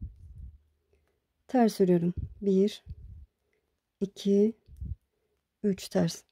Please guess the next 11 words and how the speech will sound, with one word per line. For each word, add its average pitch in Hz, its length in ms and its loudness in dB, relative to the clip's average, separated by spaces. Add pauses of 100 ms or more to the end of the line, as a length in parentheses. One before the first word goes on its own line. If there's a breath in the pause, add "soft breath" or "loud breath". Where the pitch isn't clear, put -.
(340)
İlk - 300 0
başlarken 202 680 4
üç - 180 0
ters 202 280 2
örüp 240 180 2
model 202 300 8
kurmuştuk. 185 640 2 (420)
Şimdi 233 320 2
üç - 300 -2
tersten 220 400 4
sonra 233 460 4